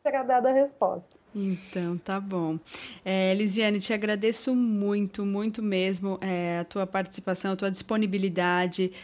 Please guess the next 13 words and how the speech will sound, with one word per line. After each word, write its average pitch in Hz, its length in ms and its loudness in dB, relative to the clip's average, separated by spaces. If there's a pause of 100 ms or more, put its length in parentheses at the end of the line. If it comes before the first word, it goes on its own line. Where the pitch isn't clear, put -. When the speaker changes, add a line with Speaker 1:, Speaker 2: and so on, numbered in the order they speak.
(160)
Speaker 2:
a 180 40 -12
tua 202 160 0
disposição 233 760 2
em 262 60 6
tá 247 120 2
aqui 214 320 0
hoje, 190 400 2
falando 202 380 0
um 196 40 -4
pouquinho 202 360 -2
com 202 100 -4
a 190 60 2
gente, 190 640 0